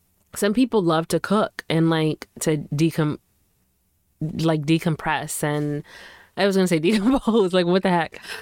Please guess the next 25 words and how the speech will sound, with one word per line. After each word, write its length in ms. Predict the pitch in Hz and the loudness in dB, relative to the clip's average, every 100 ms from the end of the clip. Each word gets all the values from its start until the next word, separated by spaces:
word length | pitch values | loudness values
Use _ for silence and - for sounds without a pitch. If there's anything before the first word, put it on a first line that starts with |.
| - - | -18 -10
But 500 | 175 202 202 180 - - _ - | -4 0 2 0 -2 -12 _ -2
yeah, 240 | 226 180 | 0 2
some, 340 | 170 214 220 107 | 2 2 2 0
whatever 440 | 185 202 247 330 | 2 2 2 2
it 100 | 277 | 2
is 100 | 185 | 2
that 180 | 165 160 | 2 2
you 60 | |
like 160 | 156 143 | 2 2
doing, 240 | 143 151 | 0 2
like, 180 | 156 - | 0 0
take 220 | - 202 | 0 0
that 120 | - 185 | 0 -2
time 240 | 143 143 | -2 -2
for 120 | 147 | 0
yourself 380 | 139 - 143 143 | -2 0 -2 -2
and 120 | 151 | -2
do 160 | 147 135 | 0 0
it. 100 | - | 0
Whether, 260 | 160 170 165 | 0 0 0
like, 180 | - | -2
paint 260 | - 220 202 | 0 0 2
your 100 | 160 | 2
nails 560 | 170 190 170 156 151 151 | 2 2 0 0 -2 -2
or 160 | 147 | -2